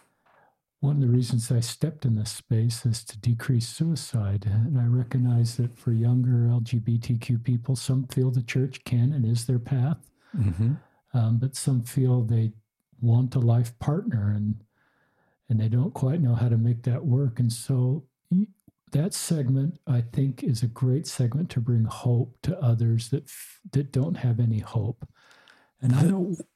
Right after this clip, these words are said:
Speaker 2: the
Speaker 1: I
Speaker 2: way, the way that we fall in love is that we have to become the love that we seek.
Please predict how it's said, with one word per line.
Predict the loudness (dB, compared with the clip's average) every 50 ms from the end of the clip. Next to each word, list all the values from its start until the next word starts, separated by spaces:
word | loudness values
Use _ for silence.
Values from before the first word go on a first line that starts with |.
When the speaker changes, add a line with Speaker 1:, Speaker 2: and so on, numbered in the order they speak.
| _ _ 0
Speaker 2:
the | 2 2 4
Speaker 1:
I |
Speaker 2:
way, | 4 4 2 2 2 0
the | -2 -2 -2 0
way | 0 0 0 0 0 0
that | 0 0 0
we | 0 0 -2
fall | -2 -2 0 0 2 2 2 2
in | 2 2
love | 2 2 2 2 2 0 0 -2 -4 -8 -14 -20 -8 -4
is | -2 0 2 2 0 0 0 0
that | 0 0
we | 0 0 0
have | 0 0 -2 -2 -4
to | -6 -4
become | -4 -4 -4 -2 -2 -2 0 0
the | 0 0
love | 0 2 0 0 0 0 0
that | -2 -2 0
we | 0 0
seek. | 0 0 0 0 -2 -2 -4 -8 -14 -18